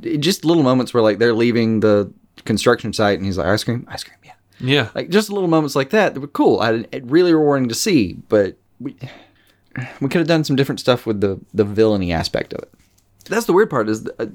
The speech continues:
Speaker 1: is the friend, like, all right, for instance, they're, they're, they're sitting around a bomb.
Speaker 2: Mm-hmm.
Speaker 1: Um, it was neat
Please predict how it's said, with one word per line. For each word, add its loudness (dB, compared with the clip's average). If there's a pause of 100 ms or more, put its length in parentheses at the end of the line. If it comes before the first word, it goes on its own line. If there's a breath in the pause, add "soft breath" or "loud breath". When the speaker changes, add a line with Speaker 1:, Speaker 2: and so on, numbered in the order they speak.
Speaker 1:
is 2
the -4
friend, 0
like, -2
all 4
right, -2
for 2
instance, -6
they're, 0 (100)
they're, 2 (320)
they're 0
sitting 0
around 2
a -2
bomb. -4 (200)
Speaker 2:
Mm-hmm. -6
Speaker 1:
Um, 0 (640)
it -2
was 2
neat 0